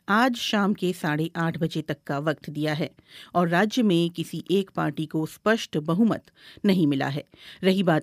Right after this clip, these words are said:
एनसीपी की, तो उसने कांग्रेस के साथ गठबंधन में चुनाव लड़ा था, लेकिन फिर भी उनके सामने बहुमत साबित करने की चुनौती होगी। आज दिन में क्या हलचल रहेगी,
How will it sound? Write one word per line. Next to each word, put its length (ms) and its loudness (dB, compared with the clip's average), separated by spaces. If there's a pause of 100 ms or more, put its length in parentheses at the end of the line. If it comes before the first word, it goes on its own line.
एनसीपी 440 0
की, 240 -2 (120)
तो 200 6
उसने 360 0
कांग्रेस 380 2
के 100 2
साथ 300 0
गठबंधन 520 4
में 140 6
चुनाव 340 2
लड़ा 200 0
था, 260 -4 (300)
लेकिन 380 2
फिर 200 6
भी 200 -2 (280)
उनके 260 4
सामने 480 4
बहुमत 520 2 (560)
साबित 280 2
करने 260 2
की 180 -6
चुनौती 400 0
होगी। 320 -4 (480)
आज 260 0
दिन 220 2
में 340 4
क्या 140 2
हलचल 340 0
रहेगी, 440 -2